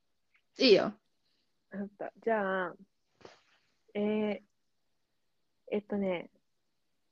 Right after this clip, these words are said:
Speaker 2: あ、高校生の時に、えー、
Speaker 1: うん。
Speaker 2: 好きな人がいて、で、
Speaker 1: うん。
Speaker 2: まあ、両思いだったわけよ。で、
Speaker 1: うん。
Speaker 2: 両思いだったけど、なんか、まあ、告白なんてなく、普通になんか、いい感じにね、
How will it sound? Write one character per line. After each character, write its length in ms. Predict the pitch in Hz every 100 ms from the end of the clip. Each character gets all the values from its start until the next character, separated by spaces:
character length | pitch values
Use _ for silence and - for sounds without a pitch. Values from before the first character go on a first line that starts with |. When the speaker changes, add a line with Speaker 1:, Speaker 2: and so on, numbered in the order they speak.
| - _ _ -
Speaker 2:
あ、 260 | 202 190 -
高 200 | 294 311
校 200 | 330 302
生 100 | 233
の 60 | 202
時 220 | - 180
に、 440 | 208 214 180 233 - _ _ _ _ -
え 60 | 190
ー、 220 | 185 175
Speaker 1:
う 20 |
ん。 40 | 180
Speaker 2:
好 60 | -
き 80 | 349
な 120 | 285
人 160 | 220 185
が 100 | 170
い 80 | 170
て、 480 | - 202 190 - - _ -
で、 380 | 226 269 262 262
Speaker 1:
う 20 |
ん。 40 | 262
Speaker 2:
ま 60 |
あ、 20 |
両 200 | 220 294 330
思 180 | 302
い 20 | 190
だ 60 |
っ 60 | 202
た 140 | 180
わ 100 | 175
け 100 | -
よ。 160 | - 202 _ _ _
で、 640 | 254 277 277 277 269 277 -
Speaker 1:
う 100 | 208
ん。 220 | 190 156 - _ _
Speaker 2:
両 120 | 277 294
思 160 | 311 294
い 20 |
だ 60 | 262
っ 60 |
た 120 | 262
け 100 | 269
ど、 420 | 285 339 339 311 233
な 160 | 220
ん 20 |
か、 260 | - 175 - _ -
ま 260 | 233 180
あ、 60 | - _ _ -
告 340 | - 202 - 262
白 340 | 262 269 285
な 120 | 240 180
ん 60 |
て 100 | 170
な 140 | 180 196
く、 360 | 185 175 185 -
普 20 |
通 120 | 208
に 100 | 202
な 100 | 196
ん 80 | 196
か、 200 | - - _ _
い 120 | 190
い 40 | 190
感 240 | 214 202
じ 120 | 196
に 100 | 190
ね、 260 | 190 220